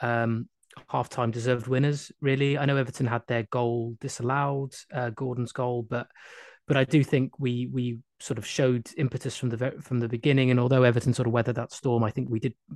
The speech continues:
we did control play, and, and Ings's goal wasn't exactly against the run of play. I think we deserved to, to get it, and, and what a good finish, as you say, it was from him.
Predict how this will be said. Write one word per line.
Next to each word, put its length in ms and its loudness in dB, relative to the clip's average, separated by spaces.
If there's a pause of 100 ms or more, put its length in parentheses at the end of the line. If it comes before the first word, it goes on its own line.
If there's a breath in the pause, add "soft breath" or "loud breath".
(160)
we 60 -12
did 160 -12
control 340 -4
play, 360 0
and, 160 -2
and 140 -2
Ings's 280 -2
goal 360 -2 (480 loud breath)
wasn't 360 0 (120)
exactly 360 0
against 260 2
the 60 2
run 160 2
of 100 -6
play. 220 -2
I 60 -4
think 200 -6
we 80 -4
deserved 360 -6
to, 200 -8 (360)
to 100 -6
get 160 0
it, 160 -4
and, 180 -4
and 220 -4
what 160 0
a 20 4
good 160 0
finish, 260 -2
as 120 -8
you 60 -10
say, 180 -6
it 80 -8
was 320 -8 (500 loud breath)
from 160 2
him. 440 4